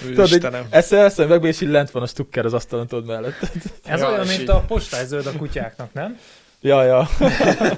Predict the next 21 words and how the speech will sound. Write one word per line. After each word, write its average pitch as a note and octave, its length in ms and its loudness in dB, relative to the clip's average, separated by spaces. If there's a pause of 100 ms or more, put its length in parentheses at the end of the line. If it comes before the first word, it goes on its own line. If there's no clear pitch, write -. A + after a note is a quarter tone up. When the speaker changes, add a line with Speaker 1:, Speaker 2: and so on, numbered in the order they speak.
(100)
Speaker 1:
<laughs> G3+ 760 -6
Lehet. C3+ 460 2
Speaker 2:
Piszkos C3+ 440 -4
Henrik B2 320 -8
lövöldözzek B2+ 640 -8
Speaker 1:
Ja, C#3 60 -12
Speaker 2:
mindenütt. A#2 420 -4
Speaker 1:
ja, A#2 100 -6 (140)
ja, - 60 -8
Speaker 3:
Valahol F3 320 -2
Speaker 1:
ja. E3+ 80 -2
Speaker 3:
olvastam, E3 460 -6
hogy D3+ 200 -8
a, C#3+ 340 -8 (640)
talán C#3+ 180 -10
a C#3+ 80 -12
kutyák E3 600 -8
látják D3+ 680 -8
a C3 500 -10 (800)
zöldet C#3+ 460 -6
pirosnak. B2+ 600 -14